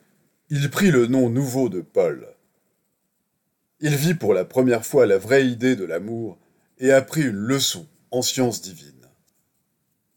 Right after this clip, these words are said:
Un pécheur mortel n'est pas l'homme de Dieu. Les mortels sont les contrefaçons des immortels. Ce sont les enfants du malin, de l'unique mal,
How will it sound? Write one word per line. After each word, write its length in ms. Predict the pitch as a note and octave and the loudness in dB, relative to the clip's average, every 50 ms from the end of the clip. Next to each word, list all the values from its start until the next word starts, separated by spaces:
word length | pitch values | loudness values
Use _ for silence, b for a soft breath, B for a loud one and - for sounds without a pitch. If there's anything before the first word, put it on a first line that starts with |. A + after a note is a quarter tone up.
| _ _ _ _ _ _ _ _ _ _ _ _ _ _ _ _ _ _ _ _ _ _ _ _ _ _ _ _ _ _ _ _ _ _ _ _ _ | _ _ _ _ _ _ _ _ _ _ _ _ _ _ _ _ _ _ _ _ _ _ _ _ _ _ _ _ _ _ _ _ _ _ _ _ _
Un 120 | - D#3 D#3+ | 0 2 4
pécheur 400 | F3 E3+ D#3+ - - F3+ D#3+ D3+ | 4 4 4 6 4 4 4 4
mortel 500 | D3 D3 C#3+ - - D#3+ D3+ C#3+ C3+ A#2 | 2 2 0 0 2 4 4 4 4 0
n'est 120 | G#2+ G#2+ | -2 -4
pas 220 | G#2+ - D#3 C#3+ | 0 2 4 4
l'homme 360 | C3 B2+ C3 C#3 B2+ G2+ F2+ E2 | 4 4 2 2 0 0 -4 -8
de 120 | F2 F2 | -14 -16
Dieu. 300 | D#2 D2 D2+ C#2+ C2 - _ _ _ _ _ _ _ _ _ _ _ _ _ _ _ _ _ _ _ _ _ _ _ _ _ _ _ _ - | -16 -18 -20 -20 -20 -20 _ _ _ _ _ _ _ _ _ _ _ _ _ _ _ _ _ _ _ _ _ _ _ _ _ _ _ _ -2
Les 100 | B2 D3 | 2 4
mortels 440 | D#3+ E3+ E3 E3 - F3+ F3+ E3+ D#3 | 6 4 4 4 4 4 4 4 4
sont 180 | - - D3 | 0 -2 -2
les 140 | C3 C3 - | -2 -2 -2
contrefaçons 720 | - E3 E3 - - C#3 - - B2 A#2 - - A#2+ A2+ | -4 -6 -8 -8 -8 -4 2 2 2 2 2 -2 -6 -6
des 280 | F#2+ G2 F#2 F2 - G2 | -8 -10 -12 -12 -14 -14
immortels. 720 | F#2+ F2+ F2 E2 - _ - D#2+ C#2+ C#2 B1+ A#1+ _ _ _ _ _ _ _ _ _ _ _ _ _ _ _ _ _ _ _ | -14 -14 -14 -14 -14 _ -16 -16 -14 -14 -16 -18 _ _ _ _ _ _ _ _ _ _ _ _ _ _ _ _ _ _ _
Ce 160 | - - F3 | -4 -2 -2
sont 200 | D#3+ F3 G3 F3+ | 0 2 4 4
les 180 | D#3 C#3 B2 D3+ | 4 4 4 2
enfants 320 | D3+ D3+ - E3 D#3+ C#3+ | 0 0 0 -2 -2 -2
du 120 | G#2+ G#2 | -2 -4
malin, 420 | G2+ G#2 A2 G#2+ G2 - F#2+ - - _ _ _ _ _ _ _ _ - | -2 0 0 0 0 -2 -6 -10 -14 _ _ _ _ _ _ _ _ -6
de 120 | A2+ C#3+ | -2 0
l'unique 400 | D3 D3+ D#3+ D3+ C3+ A#2 G#2 F2+ | 2 4 4 2 2 0 -4 -6
mal, 380 | F#2 F2 D2 C#2 C2+ C2 - | -6 -4 -4 -4 -6 -8 -14